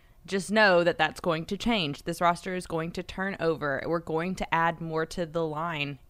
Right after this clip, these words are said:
both offensively and defensively as you get closer to training camp, because it goes back to what you're talking about. They get to put the pads on. They actually get to hit each other.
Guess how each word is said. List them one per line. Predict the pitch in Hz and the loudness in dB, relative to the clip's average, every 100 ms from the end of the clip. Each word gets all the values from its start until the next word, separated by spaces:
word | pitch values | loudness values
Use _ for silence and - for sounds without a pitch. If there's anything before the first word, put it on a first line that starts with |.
| _ | _
both | 170 151 - - | 2 2 0 0
offensively | 151 - 160 - 156 151 151 - | 0 0 -6 -6 -6 -2 -4 -2
and | 147 175 202 | -2 0 0
defensively | 151 - 143 135 156 - 151 - | -4 -4 -6 -6 -8 -4 -4 2
as | 151 170 165 | 4 6 2
you | 170 | -6
get | 156 156 | -4 -4
closer | - 160 160 | -4 -8 -8
to | - 226 | -8 -8
training | 214 180 170 | -6 -6 -6
camp, | 165 165 170 | -8 -8 -8
because | 170 156 | -6 -8
it | 160 | -4
goes | 156 151 | -4 -4
back | 156 - | -6 -8
to | |
what | - | -10
you're | 165 | -8
talking | 190 247 208 185 | -2 -2 -2 -2
about. | 180 - - - - | -2 -2 -8 -20 -8
They | 196 | -2
get | 202 220 | -2 -2
to | 220 | -4
put | 214 | -6
the | - | 0
pads | 180 175 170 | 2 2 2
on. | 160 | -2
They | 156 | -2
actually | 156 - 156 | -2 -4 -8
get | 143 - | -8 -10
to | |
hit | 131 156 | -4 -2
each | 135 - | -2 -8
other. | - 87 | -14 -14